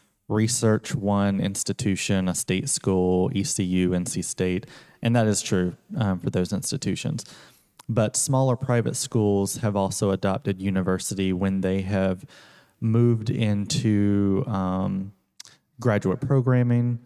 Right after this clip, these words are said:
when they offer different modes of delivery, such as accelerated classes, online classes. Um, and so we've done a lot of those things,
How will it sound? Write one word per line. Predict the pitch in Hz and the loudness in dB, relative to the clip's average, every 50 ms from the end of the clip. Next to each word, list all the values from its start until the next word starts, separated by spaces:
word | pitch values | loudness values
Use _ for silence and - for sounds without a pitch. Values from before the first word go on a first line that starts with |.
| _ _ _ | _ _ _
when | - 101 101 101 101 98 | 0 0 2 2 2 2
they | 98 98 98 95 98 95 95 95 | 2 2 2 2 2 0 0 0
offer | - 101 95 92 - - 107 95 | 0 -2 -2 -2 -2 -2 -2 -2
different | 92 - 113 101 - 107 - | 0 -2 -2 -2 -2 -2 0
modes | 101 98 98 - - | 2 0 0 0 -2
of | 92 - | -6 -4
delivery, | - 98 90 90 101 110 110 - 110 110 107 107 104 104 101 | -4 -4 -2 2 0 0 2 2 2 2 2 2 2 0 0
such | - - - 90 - - - | -2 -2 -4 -4 -4 -2 -2
as | 92 92 92 92 - - | -2 0 0 -2 -2 -4
accelerated | - - - 110 104 104 107 104 104 101 98 101 98 - - | -6 -4 -2 0 2 2 2 2 2 2 0 -2 -4 -6 -12
classes, | - - 104 95 95 90 - - 101 98 95 92 92 98 - | -6 -4 -2 -2 -2 -4 -4 -4 -2 -2 0 -2 -2 -4 -4
online | - 98 101 101 98 101 98 95 95 92 | -2 -2 0 0 0 -2 -2 -2 -4 -4
classes. | - - 95 90 92 92 87 - - 95 92 92 92 92 - - - - - - - - - - _ _ _ _ _ - | -4 -4 -4 -2 -2 -4 -4 -4 -4 -2 -2 -2 -2 -4 -6 -8 -10 -14 -20 -20 -20 -20 -20 -20 _ _ _ _ _ -4
Um, | 104 98 95 95 95 92 90 92 92 - - - | -2 0 0 0 0 0 -2 -2 -4 -6 -6 -4
and | - 110 - | -4 -2 0
so | - | 2
we've | 120 135 160 147 123 | 4 4 4 4 2
done | 131 123 117 | 2 2 2
a | 107 | 2
lot | 101 104 101 104 | 2 2 2 2
of | 107 92 | 2 2
those | 98 101 95 87 - | 2 2 2 0 0
things, | - 110 101 95 95 92 92 95 - - - - | -2 0 0 0 0 -2 -4 -4 -4 -6 -6 -8